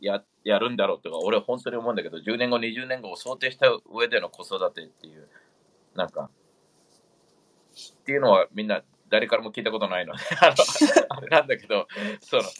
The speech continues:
で、わかる？二十年後こうなるであろうから、今、なんか、プログラミングを教えようじゃないと、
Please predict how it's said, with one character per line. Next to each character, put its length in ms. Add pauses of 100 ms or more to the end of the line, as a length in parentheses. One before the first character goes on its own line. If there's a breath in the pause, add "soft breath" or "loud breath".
(220)
で、 260
わ 120
か 80
る？ 120
二 140
十 180
年 140
後 140
こ 220
う 20
な 100
る 120
で 100
あ 120
ろ 160
う 60
か 120
ら、 180
今、 380
な 80
ん 40
か、 180 (320)
プ 100
ロ 120
グ 80
ラ 100
ミ 120
ン 40
グ 100
を 80
教 140
え 40
よ 100
う 80
じ 80
ゃ 40
な 80
い 100 (400)
と、 340